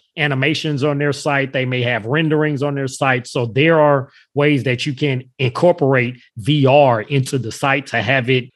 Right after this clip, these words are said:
interact, which we just talked about, the interaction with the homeowner to show them the designs that you have. And so there are ways that you could do that, and we'll get into that, you know, a little later. But this is just a high level that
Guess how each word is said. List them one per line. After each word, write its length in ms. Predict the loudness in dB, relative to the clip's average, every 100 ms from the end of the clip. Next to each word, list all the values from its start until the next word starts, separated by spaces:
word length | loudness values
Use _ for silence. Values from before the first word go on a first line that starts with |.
| _ _
interact, 680 | -2 -2 0 2 2 2 -2 _ _ _ _
which 300 | -4 -2 -2
we 100 | -2
just 300 | 0 0 -2
talked 260 | 0 0 0
about, 340 | -4 -4 -6
the 120 | -8 -10 -2
interaction 680 | 0 2 4 2 -2 -8 -4
with 160 | -4
the 80 | 0
homeowner 580 | 0 0 0 -2 -4 -4
to 280 | -2 -2 -4 -8
show 500 | -6 -6 -4 4 4
them 560 | 4 2 0 -2 -6 -12 -18 _ _ _ _ -4
the 140 | 0
designs 580 | 2 2 2 4 2 0
that 220 | -2 -4
you 100 | -4
have. 240 | -4 -4 -8 -20 _ _ _ -10
And 120 | -10
so 200 | 0 2
there 320 | 4 4 4 6
are 200 | 4 0 _
ways 340 | 0 2 2
that 160 | -2 -4
you 80 | -4
could 140 | -4
do 120 | -2
that, 240 | 0 0 0
and 260 | -2 -4
we'll 200 | 2 2
get 180 | 2 -2
into 240 | -6 -2 2
that, 240 | 2 0 _ _
you 140 | -2 0
know, 180 | 0 0
a 40 |
little 220 | -2 -2
later. 400 | 0 0 0 -6
But 220 | -8 -2
this 220 | 0 0 0
is 60 |
just 180 | -2 -2
a 80 | -2
high 260 | 0 2
level 320 | 2 -2 -4 -4
that 240 | -2 -4